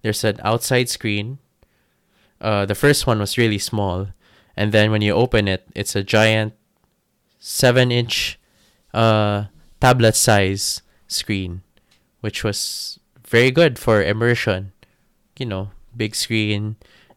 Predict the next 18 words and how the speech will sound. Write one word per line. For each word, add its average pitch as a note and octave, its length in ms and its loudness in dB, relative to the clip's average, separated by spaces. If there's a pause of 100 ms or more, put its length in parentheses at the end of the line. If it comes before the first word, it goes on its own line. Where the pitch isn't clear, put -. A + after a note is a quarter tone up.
(100)
very G#2+ 200 4
good G#2 200 0
for G#2+ 160 0
movies G2+ 560 -2
and G#2 140 -4
all. G2 280 -4 (1300)
They B2 100 4
were C#3 120 6
supposed - 400 4
to D#3+ 80 8
release C#3 440 8
it A#2 280 2
in A2 180 -2
around A2 600 4
April A#2+ 340 2
of G#2+ 160 0
twenty A2+ 260 0
nineteen, G#2+ 680 -2